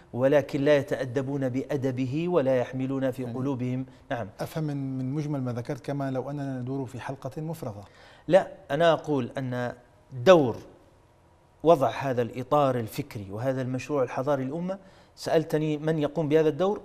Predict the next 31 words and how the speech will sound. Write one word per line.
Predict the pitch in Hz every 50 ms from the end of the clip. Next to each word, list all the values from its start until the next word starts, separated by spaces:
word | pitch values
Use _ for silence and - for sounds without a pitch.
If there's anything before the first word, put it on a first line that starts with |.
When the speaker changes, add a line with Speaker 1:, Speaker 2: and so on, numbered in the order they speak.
| - -
Speaker 1:
هم | 120 139 139
العلماء | 131 123 127 139 135 127 135 143 139 123
والمفكرين | 117 113 117 113 - 120 - - - 135 131 131 123 117
والأدباء | 117 113 110 - 131 117 123 117 123 143 151 156
والفلاسفة | 156 151 139 - - 131 131 139 147 131 - - 113 - 101 90 - - -
Speaker 2:
نعم. | 113 95 90
Speaker 1:
من | - 165 165
المسلمين، | 156 156 156 151 135 - 151 156 156 147 131 104 98 - - - - - - - - _ _
ويتعاطوا | - 123 139 147 - - 175 151 160 202 226 220 220 208 202
مع | 196 185 180 180
سائر | 175 - 202 196 196 165 - 175 151
الثقافات، | 151 151 - 147 - - 139 123 - 127 104 98 - -
يأخذوا | - - - - - 147 135 127 131 131 127 123 123
من | 127 123 123
النصارى، | 120 117 113 110 - 160 147 127 120 117 113 110
من | 110 117 113 113
اليهود، | 110 117 117 113 123 143 147 135 127 117 - - - - - - - -
يأخذوا | 180 214 - - - - 165 143 127 135 131 123 120 -
من | 160 160 160
الحكمة | 151 139 - 147 135 - - 190 185 - 175 165
ضالة | 151 151 165 160 147 143 -
المؤمن، | 139 135 135 117 110 113 101 92 - - - - - _ _
يتفاعلوا | 131 143 - 165 - - 196 180 151 123 127 113 107 104 104
ويت-، | 117 127 - - -
يشتبكوا | 147 120 - - 185 156 156 147 - 160
مع | 147 143 135 143
كل | 139 - 160 147
هؤلاء. | 143 147 143 151 170 185 185 - - - - - - - - _ _ - -
ويجب | - 127 165 180 143 160 135 -
أن | - 143
يقدموا | 143 139 - - 175 147 117 113 123 120 117 110 101